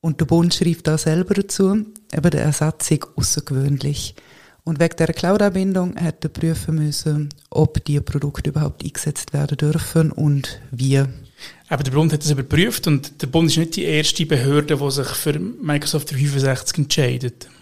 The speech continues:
Speaker 1: Ja, genau, die gleiche Frage haben sich schon mehrere Kantone und Städte gestellt. Ähm, prominent sind wahrscheinlich die Fälle gewesen,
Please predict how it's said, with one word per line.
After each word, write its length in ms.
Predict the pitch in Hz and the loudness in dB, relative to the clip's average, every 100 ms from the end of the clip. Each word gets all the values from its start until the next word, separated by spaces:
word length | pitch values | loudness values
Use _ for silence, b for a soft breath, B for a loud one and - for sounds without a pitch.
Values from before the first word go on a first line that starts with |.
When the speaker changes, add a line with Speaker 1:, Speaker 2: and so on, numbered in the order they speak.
| - | -4
Speaker 1:
Ja, 220 | 165 180 | 0 2
genau, 260 | - 165 175 | 2 2 2
die 100 | 170 | 2
gleiche 280 | 175 - | 0 0
Frage 300 | 185 175 170 | 0 2 2
haben 100 | 170 | 2
sich 180 | 160 170 | -2 -4
schon 140 | - 165 | 0 0
mehrere 320 | 160 190 196 | 2 0 -2
Kantone 560 | - 180 - 180 190 | -2 -2 2 2 4
und 100 | 185 | 2
Städte 340 | - - 175 - | 0 0 -2 -4
gestellt. 600 | - - 185 196 196 - | -4 2 2 2 -2 -2
Ähm, 260 | 165 156 151 | 0 0 0
prominent 460 | - 160 160 165 | 2 2 2 0
sind 140 | - 156 | 0 -2
wahrscheinlich 340 | 151 165 156 | 0 0 0
die 120 | 160 | -2
Fälle 280 | 151 156 160 | 0 0 -2
gewesen, 480 | - - 151 151 | -4 -6 -2 -2